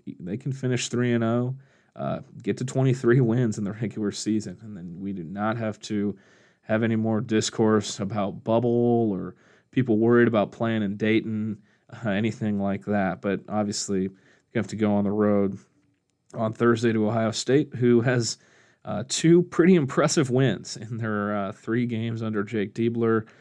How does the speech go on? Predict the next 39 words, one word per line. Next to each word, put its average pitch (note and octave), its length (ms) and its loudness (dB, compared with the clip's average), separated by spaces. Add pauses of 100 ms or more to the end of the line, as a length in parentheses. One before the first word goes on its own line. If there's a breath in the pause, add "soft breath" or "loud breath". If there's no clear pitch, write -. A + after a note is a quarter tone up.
(280 soft breath)
Uh, G2+ 240 -12
talked B2+ 260 0
about C3+ 220 4
it A2+ 60 2
last A2 340 2
week, F2 260 -6
beating, G#2+ 300 -2
they G2 140 -6
beat A2+ 240 -4
Purdue A2 280 2
by G#2 140 0
four G2+ 540 -4 (400 soft breath)
in B2 160 -2
Columbus. G#2 580 -4
Went B2 220 0
on F3+ 60 4
the D#3+ 80 4
road, A#2 360 6
lost A#2 260 2
by A2 120 0
nine G#2 580 0
to G2 60 -4
Minnesota G#2 720 -2
at - 80 -8
the G#2 80 -8
Barn. G2 600 -8
Um, F2+ 180 -14
I F#2+ 80 -14
did G#2 200 -12
not G2+ 360 -6
do F#2+ 420 -4 (400 soft breath)
a F#2 100 -12
second F#2+ 440 -4
pod G#2 340 -2
<laughs> - 200 -10
last - 220 -6
week, F#2+ 300 -4 (480 soft breath)
but, G2+ 240 -4 (180)
um, F#2+ 380 -8